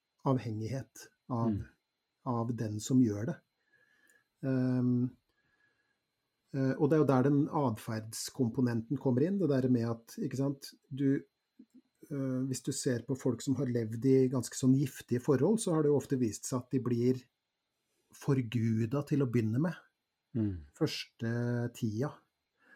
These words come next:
Speaker 1: Og så begynner manipulatoren da, å trekke bort, eh, kjærligheten sin.
Speaker 2: Mm.
Speaker 1: Og gjøre,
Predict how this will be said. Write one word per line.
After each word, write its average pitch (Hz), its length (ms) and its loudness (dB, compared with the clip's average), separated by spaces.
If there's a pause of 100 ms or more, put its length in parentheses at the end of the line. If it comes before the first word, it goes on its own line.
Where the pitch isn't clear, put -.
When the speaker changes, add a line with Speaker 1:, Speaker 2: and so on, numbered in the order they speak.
(180)
Speaker 1:
Og 151 120 2
så 151 340 0
begynner 123 600 0 (460)
manipulatoren 131 920 2
da, 160 100 -4 (300)
å 139 140 -4
trekke - 600 -8
bort, - 460 -10 (720)
eh, 123 260 -2
kjærligheten 110 600 -4
sin. 175 200 -6 (420)
Speaker 2:
Mm. 104 220 -4 (220)
Speaker 1:
Og 139 100 6
gjøre, 127 540 0